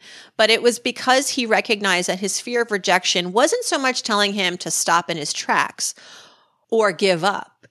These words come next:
It was that maybe you need to actually face what it is gonna take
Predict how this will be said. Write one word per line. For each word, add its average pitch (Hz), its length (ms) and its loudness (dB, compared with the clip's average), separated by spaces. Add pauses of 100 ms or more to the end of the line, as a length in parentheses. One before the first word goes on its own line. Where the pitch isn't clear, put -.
It 214 160 2
was 196 240 2
that 180 320 4
maybe 220 400 0
you 202 460 0
need 190 300 -2
to 170 520 0
actually 160 960 -2 (340)
face 180 800 2 (180)
what 196 280 2
it 220 200 2
is 196 140 0
gonna 180 220 0
take 160 720 0